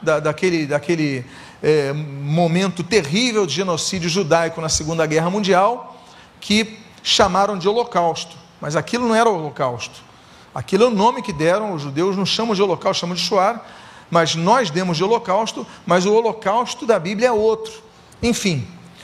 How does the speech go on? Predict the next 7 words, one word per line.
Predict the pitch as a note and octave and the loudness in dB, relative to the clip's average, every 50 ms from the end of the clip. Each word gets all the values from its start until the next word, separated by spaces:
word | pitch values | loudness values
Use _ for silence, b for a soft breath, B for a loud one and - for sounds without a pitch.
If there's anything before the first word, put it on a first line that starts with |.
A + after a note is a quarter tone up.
| B B B | B B B
então | F3 D#3 G#3+ B3 A#3+ | -4 2 2 2 2
são | - - C4 A#3 | 2 0 0 0
cinco | - - - - C#4+ F4 E4 B3+ - D4+ - | 0 0 -2 -2 -4 -4 -6 -4 -2 -4 -2
tipos | - - - C#4+ D4+ - C4+ A#3+ | 0 0 0 0 0 0 0 0
de | G#3 | 2
ofertas | B3 A3+ G3 - - G#3 G3 F#3+ - F3 | 2 2 2 2 0 0 0 0 -2 -6
diferentes | E3 A3+ B3 - - F3 D3 D#3+ G3 A3+ A#3+ - - B2+ A#2 - - | -4 -4 -4 0 0 0 2 2 0 -2 -2 -4 -6 -10 -12 -14 -16